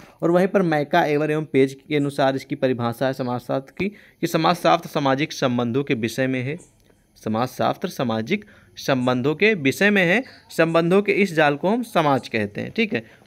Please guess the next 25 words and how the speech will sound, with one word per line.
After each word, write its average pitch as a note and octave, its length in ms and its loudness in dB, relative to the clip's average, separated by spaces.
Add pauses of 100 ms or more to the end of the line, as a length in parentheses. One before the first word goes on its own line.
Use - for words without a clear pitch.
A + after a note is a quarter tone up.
तो F3+ 60 6
एक G3 160 2
तरीके F3 280 2
से G3+ 120 0
जो F#3 100 0
समाजशास्त्र E3+ 720 2
एक E3 140 0
प्रकार D3+ 340 2
का F3+ 160 0
संबंधों C#3+ 640 0
का F3 160 2
एक D#3 200 0
तरीके D3 280 0
से G#3+ 220 0 (280)
जाल E3 520 4
है, G3 220 4
नेट E3 360 0
है, A2+ 220 -2
ठीक A3+ 280 0
है, A2+ 160 -4 (220)
जिसमें E3+ 300 -2
सभी D#3 340 0
लोग D3 320 0
शामिल A#2 520 0
हैं, G2+ 100 -8